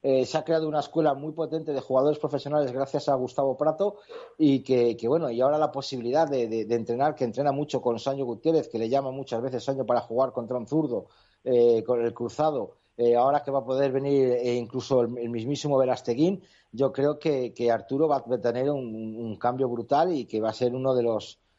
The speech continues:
de los potentes, no voy a decir número uno, pero que va a estar en el top cinco en los últimos, en los próximos dos años, yo apuesto por ello, igual que apuesta Miguel Lamperti por él.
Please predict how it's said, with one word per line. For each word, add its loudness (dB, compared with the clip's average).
de 2
los -2
potentes, 2
no -4
voy 2
a 4
decir -2
número 2
uno, 0
pero -4
que -4
va 2
a 0
estar 0
en 2
el -2
top 0
cinco -2
en -6
los -4
últimos, -2
en 0
los -4
próximos -4
dos -4
años, 0
yo 2
apuesto -2
por 0
ello, 2
igual 2
que 0
apuesta -2
Miguel -4
Lamperti -6
por -4
él. -4